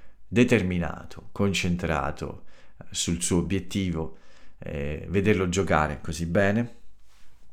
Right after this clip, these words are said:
è davvero un piacere. E quindi,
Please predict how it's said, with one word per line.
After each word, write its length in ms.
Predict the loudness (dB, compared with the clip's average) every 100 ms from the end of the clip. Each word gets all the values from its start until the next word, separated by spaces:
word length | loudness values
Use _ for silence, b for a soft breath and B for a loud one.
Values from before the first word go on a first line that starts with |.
| -12 -14 -14 -14 -8 -2
è 140 | 2
davvero 720 | 2 2 0 0 -2 -4 -6 -6
un 200 | -4 0
piacere. 880 | 4 4 6 6 6 4 0 B B B B B B B
E 140 | 2
quindi, 500 | 4 4 4 4 0